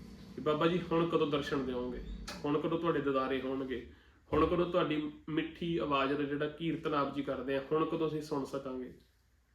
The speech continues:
ਤੇ ਮਹਾਂਪੁਰਸ਼ਾਂ ਨੇ ਗੱਡੀ 'ਚ ਬੈਠਿਆਂ ਨੇ ਧਾਰਨਾ ਪੜ੍ਹੀ, ਕਹਿੰਦੇ, "ਹੋਣਗੇ ਸਬੱਬਾਂ ਨਾਲ ਮੇਲੇ, ਨਦੀਆਂ ਤੇ ਨੀਰ ਵਿਛੜੇ।"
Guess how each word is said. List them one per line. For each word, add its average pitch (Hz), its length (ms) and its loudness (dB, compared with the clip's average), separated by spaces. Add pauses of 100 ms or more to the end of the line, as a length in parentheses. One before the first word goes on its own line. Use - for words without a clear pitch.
(680)
ਤੇ 139 60 -2
ਮਹਾਂਪੁਰਸ਼ਾਂ 160 520 0
ਨੇ 160 80 6
ਗੱਡੀ 151 380 2
'ਚ 180 60 -2
ਬੈਠਿਆਂ 160 400 2
ਨੇ 160 60 4
ਧਾਰਨਾ 135 460 0
ਪੜ੍ਹੀ, 135 500 -2 (600)
ਕਹਿੰਦੇ, 151 340 2 (160)
"ਹੋਣਗੇ 190 360 6
ਸਬੱਬਾਂ 135 500 -2
ਨਾਲ 131 260 -2
ਮੇਲੇ, 123 520 -4 (640)
ਨਦੀਆਂ 135 500 0
ਤੇ 139 160 -2
ਨੀਰ 123 300 -2
ਵਿਛੜੇ।" 117 400 -8